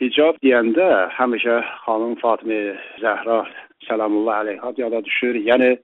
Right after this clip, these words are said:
hicabın əleyhinə çıxmaq elə bil ki, xanım Fatmə Zəhra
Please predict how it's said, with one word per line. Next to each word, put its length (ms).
hicabın 460
əleyhinə 680
çıxmaq 520
elə 200
bil 120
ki, 200
xanım 320
Fatmə 560
Zəhra 400